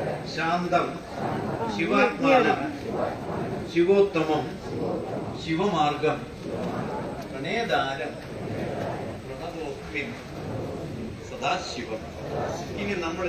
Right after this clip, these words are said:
ചെയ്ത മന്ത്രത്തിനകത്ത് തന്ത്രത്തിനകത്തൊക്കെ തെറ്റുപറ്റിയിട്ടുണ്ടെങ്കിൽ പ്രായശ്ചിത്ത മന്ത്രം കൂടെ പറയും. ഓം മന്ത്രഹീനം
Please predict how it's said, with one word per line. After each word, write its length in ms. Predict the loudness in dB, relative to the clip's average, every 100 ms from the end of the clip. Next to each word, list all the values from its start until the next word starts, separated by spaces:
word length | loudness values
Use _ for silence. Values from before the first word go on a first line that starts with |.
| 0
ചെയ്ത 180 | 0 0 -2
മന്ത്രത്തിനകത്ത് 680 | -4 -4 -4 -4 -4 -4 -4 -6
തന്ത്രത്തിനകത്തൊക്കെ 760 | -4 -4 -2 -2 0 0 -2 0
തെറ്റുപറ്റിയിട്ടുണ്ടെങ്കിൽ 840 | 0 2 2 2 0 4 4 6
പ്രായശ്ചിത്ത 440 | 4 4 2 -2 -2 -4
മന്ത്രം 200 | -4 -4
കൂടെ 120 | -4 -6
പറയും. 220 | -8 -8 -10 -10 -10 2 6
ഓം 260 | 8 8 4 -2 -2 0 2 2 0 4
മന്ത്രഹീനം 840 | 4 6 6 6 6 4 4 4